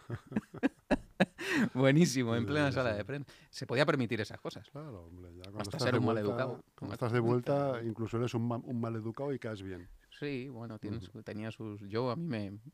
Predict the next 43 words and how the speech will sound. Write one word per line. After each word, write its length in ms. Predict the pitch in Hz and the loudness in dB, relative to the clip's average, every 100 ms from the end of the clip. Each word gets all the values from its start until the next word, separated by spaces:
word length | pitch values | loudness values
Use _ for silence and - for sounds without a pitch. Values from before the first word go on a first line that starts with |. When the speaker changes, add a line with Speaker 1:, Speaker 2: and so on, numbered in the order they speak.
| - - | -20 -20
Speaker 1:
fíjate, 360 | - 101 95 - | -10 -8 -8 -12
que 100 | 95 | -12
no, 520 | 98 104 104 104 104 117 107 | -8 -6 -6 -8 -10 -14 -14
lo, 100 | 90 - 104 | -16 -16 -12
para 200 | 107 101 | -8 -8
nosotros 340 | 104 113 113 95 | -6 -6 -4 0
Speaker 2:
Sin 40 | |
ser 80 | 117 | 2
Speaker 1:
somos 100 | 120 | 2
Speaker 2:
tú 80 | 120 | 2
atlético. 500 | 104 120 123 117 131 | 2 0 -4 -8 -2
Speaker 1:
Claro, 240 | 151 147 - _ - - | 4 4 2 _ -14 -4
pero 200 | 107 104 | -2 0
me, 600 | 101 98 98 92 101 110 _ _ | -2 -2 -4 -6 -8 -10 _ _
me 420 | 127 - 143 110 | -16 -14 -12 -10
parecía 300 | 101 101 107 | -6 -6 -4
un 100 | 131 | -4
tío, 460 | 123 135 135 117 110 110 - - _ - | 0 2 2 2 -2 -8 -14 -20 _ -10
a 160 | 104 | 0
ver, 200 | 131 113 123 | 2 2 -2
un 160 | 123 113 | -6 -4
tío 220 | 120 135 | -2 0
de, 160 | 123 104 | 2 2
de 120 | 101 | 2
fútbol. 400 | 156 120 127 135 - | 4 4 2 0 -10
Eh, 240 | - - - | -14 -14 -10
ya 180 | 113 131 | 0 2
no 80 | |
se 140 | 151 165 | 2 0
comprende, 400 | 175 131 156 113 | -2 0 0 2
claro, 180 | 143 131 | 2 4
ahora 140 | 135 | 2
como 160 | 135 113 | 0 0
está 180 | 131 127 | -2 0
casi 240 | 139 160 | 0 0
todo 180 | 143 139 | 0 0
mal 160 | 135 131 | 0 0
visto, 320 | 175 214 320 - | 0 -2 -8 -12
pues 260 | - 104 - | -10 -10 -8
es 140 | 98 | -10
que 120 | - 135 | -8 -6
ya 200 | 135 120 | -6 -4
no, 320 | 113 107 | -4 -6